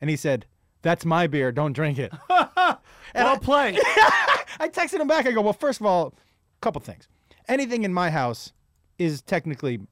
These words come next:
Speaker 1: mine."
Speaker 2: Oh, yeah.
Speaker 1: R-, do you know what I mean?
Speaker 2: I totally agree with
Speaker 1: I
Speaker 2: that.
Speaker 1: know you live in this room,
Speaker 2: Yeah.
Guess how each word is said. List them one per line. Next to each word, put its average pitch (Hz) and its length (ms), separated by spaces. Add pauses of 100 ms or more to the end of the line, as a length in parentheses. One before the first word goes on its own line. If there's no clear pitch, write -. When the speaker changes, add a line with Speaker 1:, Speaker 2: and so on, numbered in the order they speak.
(140)
Speaker 1:
mine." 135 400
Speaker 2:
Oh, 175 120
yeah. 139 420
Speaker 1:
R-, 196 100
do 214 140
you 285 80
know 277 60
what 247 80
I - 20
mean? 226 180
Speaker 2:
I 190 200
totally 175 360
agree 165 200
with 180 100
Speaker 1:
I 277 60
Speaker 2:
that. 277 60
Speaker 1:
know 294 100
you 262 240
live 226 240
in 196 80
this 175 180
room, 139 220
Speaker 2:
Yeah. 135 220